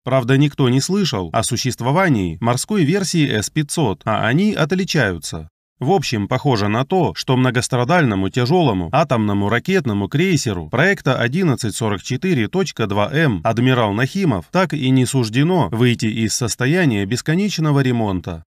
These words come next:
на который он был отправлен еще в далеком тысяча девятьсот девяносто девятом.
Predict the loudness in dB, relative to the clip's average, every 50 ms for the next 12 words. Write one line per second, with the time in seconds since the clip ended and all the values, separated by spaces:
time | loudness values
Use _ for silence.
0 | _ _ -2 -2 0 0 0 -2 0 2 2 2 2 2 2 2 2 2 2 2
1 | 0 0 0 -2 -2 -2 0 0 2 2 2 0 0 -2 -4 -6 -2 0 0 0
2 | 0 0 -2 -2 0 0 0 0 0 0 0 0 0 0 0 -2 -2 -4 -4 -2
3 | -2 -2 -2 -2 -2 -2 -2 -2 -2 -2 -2 0 0 0 0 0 -2 -2 -2 -2
4 | -2 -2 -2 0 0 0 -2 -2 -6 -10 -12 -12 -14